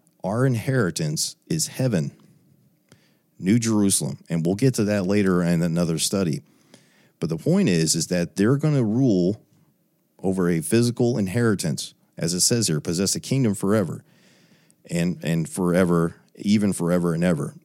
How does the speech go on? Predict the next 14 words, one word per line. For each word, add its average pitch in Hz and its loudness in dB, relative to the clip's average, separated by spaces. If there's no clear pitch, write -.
And 90 0
you 92 2
may 95 4
be 82 0
saying, 82 0
"Well, 78 0
doesn't 123 0
he, 95 2
uh, 76 -8
destroy 104 0
the, 87 0
the - -12
current 110 -2
earth 110 -2